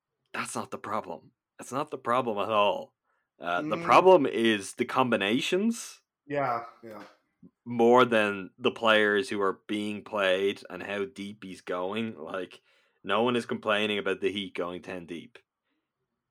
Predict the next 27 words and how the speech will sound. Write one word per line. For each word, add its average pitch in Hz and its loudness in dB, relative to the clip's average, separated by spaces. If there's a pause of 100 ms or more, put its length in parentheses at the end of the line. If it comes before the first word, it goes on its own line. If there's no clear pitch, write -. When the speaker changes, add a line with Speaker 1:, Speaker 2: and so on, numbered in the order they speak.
Speaker 1:
It's 98 -4
about 101 -2
getting 101 -2
the 98 -6
balance 92 -6
right 92 -6
in 85 -18
your 85 -12
lineups, 117 -2
getting 90 -10
your 85 -12
balance 87 -10
right 85 -8
for - -18
the 76 -16
matchup, 90 -10 (720)
and 85 -10 (160)
the 92 -12
Bucks - -10
could 98 -8
not 90 -8
be 80 -16
further 95 -6
from 64 -20
that. - -18 (1600)
I 110 2
mean, 113 0